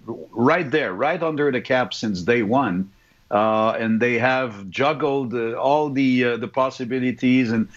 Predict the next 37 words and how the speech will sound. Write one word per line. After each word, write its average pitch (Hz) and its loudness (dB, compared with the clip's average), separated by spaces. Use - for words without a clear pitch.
and 107 -2
they've 127 0
put 135 -2
some 107 -4
veterans 127 -2
on 113 0
waivers, 127 2
knowing 131 0
that 113 0
they 117 2
would 113 0
not 117 2
be 117 -2
picked - -6
up. 165 -4
And 117 0
then 135 2
they 127 2
had 123 -2
to 123 -6
put 123 -4
Victor 117 -2
Mete 156 0
on 117 -4
waivers, 135 0
and 113 -4
he 131 0
was 107 -4
picked 143 -2
up 147 -2
because 98 -10
Marc 110 0
Bergevin 110 2
was, 98 0
uh, 98 2
was 95 -2
dealing, 117 2